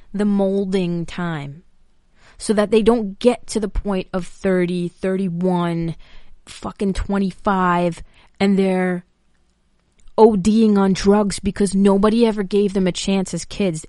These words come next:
Everybody just wrote them off. The school system just fucking gave them detention and did nothing else about it.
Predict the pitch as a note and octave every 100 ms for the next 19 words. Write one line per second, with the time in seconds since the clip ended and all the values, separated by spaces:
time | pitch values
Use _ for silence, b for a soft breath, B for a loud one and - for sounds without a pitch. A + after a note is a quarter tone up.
0 | - F3+ A3+ G3+ G#3+ G#3 G#3 - E3+ F#3
1 | F#3 G3+ G3 E3+ D3+ - - - G#3+ G#3+
2 | A#3 G#3+ A#3+ A#3 G#3+ G3+ - - - -
3 | G#3 A3+ G#3+ G#3 G#3+ G#3+ G#3 G3+ G3+ G3
4 | F3+ F3 D#3+ D3+ B B - G3 F#3+ G3+
5 | G#3 - A3 G3+ F#3+ G3 F#3 F#3+ F#3+ C#3